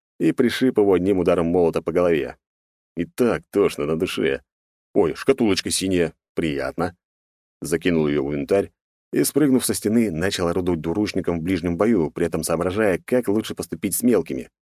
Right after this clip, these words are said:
«Здравствуй, Варк», — вдруг пришло сообщение с пометкой «Предельщик». «Полагаю, ты все же одержал победу над Борзых.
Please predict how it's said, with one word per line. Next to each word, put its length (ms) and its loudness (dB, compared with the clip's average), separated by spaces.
«Здравствуй, 500 2
Варк», — 260 -2
вдруг 280 -2
пришло 300 -2
сообщение 520 2
с 80 -6
пометкой 380 -2
«Предельщик». 560 -6
«Полагаю, 420 4
ты 120 2
все 280 2
же 180 2
одержал 480 0
победу 360 -2
над 160 -4
Борзых. 460 -4